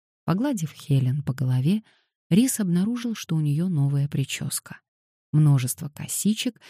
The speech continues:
замысловато заколотых сзади в узел. «Если бы он и вправду существовал, то непременно был бы валийцем». «Он существовал», уверенно заявила Хелен.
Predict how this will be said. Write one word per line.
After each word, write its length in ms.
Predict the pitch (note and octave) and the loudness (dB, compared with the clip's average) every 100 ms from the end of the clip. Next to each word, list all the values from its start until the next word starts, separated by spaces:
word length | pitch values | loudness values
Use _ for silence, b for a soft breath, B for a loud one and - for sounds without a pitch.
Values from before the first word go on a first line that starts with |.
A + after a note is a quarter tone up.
| B | B
замысловато 920 | B D3+ C3 - C#3 B2 C#3 G3+ - E3+ | B 2 2 0 -2 -2 0 -2 -2 -2
заколотых 720 | C#3+ - C#3 C3 B2+ C3 B2 | -2 -4 -4 -2 -2 -2 -2
сзади 460 | B2+ C3 B2+ B2+ | -2 -2 -2 -2
в 160 | B2 B2 | -2 -2
узел. 320 | D#3+ - - - _ _ _ _ _ _ _ _ | -4 -4 -6 -12 _ _ _ _ _ _ _ _
«Если 540 | D#3 D#3 D#3 - C#3+ | 6 6 6 2 2
бы 140 | C#3+ C#3+ | 2 4
он 180 | C#3 C3 | 2 0
и 20 | |
вправду 600 | - - D3+ G3+ A#3 B3+ | -4 -4 2 2 0 -6
существовал, 1000 | - G#3 - F#3 - D3 D3 C#3+ C#3+ C#3+ B B B B - | -8 -8 -8 -8 -6 -2 0 2 2 0 B B B B -6
то 140 | E4+ | -2
непременно 1000 | B3+ C3 - B2+ B2+ B2+ C3+ C#3 B2+ C3+ | 0 -2 0 0 2 4 6 6 2 -2
был 320 | C#3+ C3+ B2+ | 2 2 2
бы 180 | B2+ C3 | 2 0
валийцем». 680 | B2 A#2+ A2+ B2+ - - - _ _ _ _ _ _ | 4 4 2 0 -4 -6 -6 _ _ _ _ _ _
«Он 200 | - D#3 | 2 4
существовал», 960 | C#3+ D3+ - D#3 - E3 E3 G#3 G#3 B2+ _ _ _ _ | 4 0 0 -2 0 2 2 4 2 0 _ _ _ _
уверенно 420 | D#3+ C#3 C3 C3 | 4 6 4 4
заявила 460 | B2+ C3 B2+ B2+ B2+ | 2 2 2 0 -2
Хелен. 420 | - B2+ A#2+ B2+ | -2 -4 -2 -4